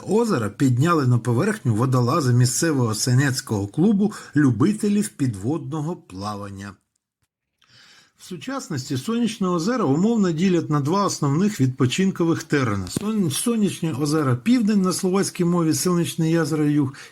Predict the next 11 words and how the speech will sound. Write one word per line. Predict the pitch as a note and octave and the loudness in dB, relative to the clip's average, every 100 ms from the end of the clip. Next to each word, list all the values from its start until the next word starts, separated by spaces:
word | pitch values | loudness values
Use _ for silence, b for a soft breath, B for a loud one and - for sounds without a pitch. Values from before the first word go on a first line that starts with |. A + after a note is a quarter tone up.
| - | -2
і | B3+ | 0
Північ | F3+ F3 D3+ B2 - | 2 2 4 2 0
на | D3+ | -4
словацькій | C#3+ E3 F#3+ A3 A3 C#3 | -2 -2 0 -2 -2 -2
Сонячне | - F#3+ F3 - C3 D3 | 0 0 -2 -2 0 0
озеро | E3+ E3 D#3 | 0 0 -2
Север. | - A2+ G2+ F#2 - B B B B B B - | -2 -2 -2 -6 -14 B B B B B B -4
На | E3+ | -2
сонячних | F3 D4 B3 - G#3+ A#3+ | 2 2 2 0 0 2
озерах | C4 G3+ E3+ D#3+ | 0 2 0 -2
Південь, | - C4 G#3 B2 G#2+ | 0 2 2 0 0